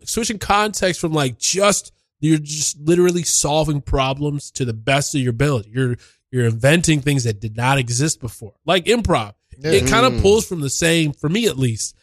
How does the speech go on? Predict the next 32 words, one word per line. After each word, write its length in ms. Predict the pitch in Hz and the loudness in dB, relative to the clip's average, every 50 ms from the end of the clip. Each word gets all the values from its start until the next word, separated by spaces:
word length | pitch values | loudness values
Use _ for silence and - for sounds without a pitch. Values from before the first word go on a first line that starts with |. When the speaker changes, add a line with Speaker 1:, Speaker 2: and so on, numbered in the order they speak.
| _ _ _ _ _ | _ _ _ _ _
Speaker 1:
from 120 | - 147 139 | -4 -2 0
the 120 | 135 127 | 0 0
same 360 | - - - 170 170 165 160 | 0 0 2 2 2 2 0
source 460 | 143 - - 190 202 196 160 131 - - | 0 -2 0 0 2 2 0 0 -2 0
where, 140 | 151 143 139 | 0 0 0
like, 280 | 135 127 123 113 - _ _ _ _ _ _ - | 0 -2 -4 -6 -8 _ _ _ _ _ _ -6
if 120 | 160 139 160 | -4 0 2
it's 240 | 220 240 - - | 0 0 2 2
like, 260 | 233 208 180 156 139 - | 2 2 2 0 -2 -4
if 100 | 143 139 | -4 -4
I 180 | 180 180 196 202 | -2 0 0 0
have 380 | 156 160 180 175 185 190 175 | 0 0 2 2 2 2 2
a 40 | 170 | 0
productive 720 | 139 143 143 127 117 151 160 170 - - 175 160 147 123 | -2 -2 -4 -2 0 0 0 0 0 0 0 0 0 0
day 360 | 110 139 143 147 151 165 165 160 | 0 2 2 4 4 2 2 2
at 160 | 143 139 117 | 0 -2 -2
work 380 | 113 135 151 165 196 190 _ _ _ _ _ _ _ _ _ _ - | -2 -2 -2 -2 -4 -6 _ _ _ _ _ _ _ _ _ _ 0
and 120 | 143 147 143 | 2 4 4
then 200 | 147 151 156 156 | 4 4 4 2
try 340 | - - 165 160 156 156 160 | 0 0 2 4 4 2 2
to 80 | 151 | 0
have 180 | 147 156 156 139 | 0 -2 -2 -2
a 120 | 131 131 - _ _ _ | -4 -6 -10 _ _ _
quote 200 | - 180 180 170 | 0 2 2 2
unquote, 260 | 165 160 - 170 170 | 2 0 0 0 0
like, 160 | 156 143 135 123 | 0 0 -2 -4
a 60 | 117 | -6
good 360 | 117 117 127 160 170 156 - | -6 -2 0 0 0 0 0
set, 360 | - - - 175 185 196 - | -2 0 2 0 0 0 0
it's 160 | 156 143 - | -2 -2 0
just 200 | - 170 160 - | -2 -4 -2 -2
like, 300 | - 165 147 131 - - | 0 0 0 -2 -4 -8